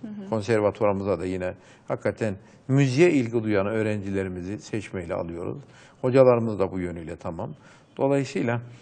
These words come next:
Speaker 2: güzel sanatların, mimarlığın, işte ilahiyat fakültesinin, hukuk fakültesi, sosyal bilimler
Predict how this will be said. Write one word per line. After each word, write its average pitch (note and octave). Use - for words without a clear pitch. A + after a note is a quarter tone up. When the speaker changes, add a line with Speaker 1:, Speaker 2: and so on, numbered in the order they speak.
Speaker 2:
güzel C#3+
sanatların, A2
mimarlığın, A2
işte A#2
ilahiyat A#2
fakültesinin, G#2+
hukuk G#2
fakültesi, G#2+
sosyal A2+
bilimler A2+